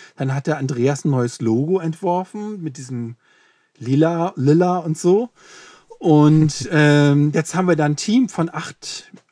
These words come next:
Leuten, äh, die diesen Volkscast, so nennt sich das, äh,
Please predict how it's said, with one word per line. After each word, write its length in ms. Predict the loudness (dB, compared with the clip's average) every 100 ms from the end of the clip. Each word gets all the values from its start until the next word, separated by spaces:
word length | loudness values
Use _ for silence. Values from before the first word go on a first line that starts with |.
| -2
Leuten, 680 | 0 0 0 -4 -6 -8 _ _
äh, 380 | -6 -2 -2 -4
die 300 | -6 -8 -6
diesen 260 | -6 -8
Volkscast, 800 | -6 -6 -6 -10 -10 -10 -10 -16
so 120 | -10 -6
nennt 180 | -6
sich 160 | -8 -12
das, 340 | -12 -12 -14
äh, 280 | -10 -8 -8